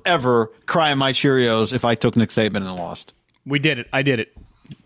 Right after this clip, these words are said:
Speaker 1: So, there you go. All right, John, uh, let's start with the forty-niners performance. Trey Lance and the forty-niners. Trey Lance got the start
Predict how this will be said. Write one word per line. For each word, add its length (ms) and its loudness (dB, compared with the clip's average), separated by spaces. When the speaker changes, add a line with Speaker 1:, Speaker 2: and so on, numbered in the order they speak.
Speaker 1:
So, 320 -2
there 100 0
you 120 2
go. 220 -2
All 80 4
right, 160 2
John, 360 0
uh, 140 4
let's 260 0
start 400 0
with 380 2
the 160 -2
forty-niners 760 2
performance. 760 -2
Trey 280 0
Lance 500 -2
and 100 2
the 60 2
forty-niners. 800 0
Trey 200 0
Lance 500 -2
got 200 -4
the 60 -8
start 420 -4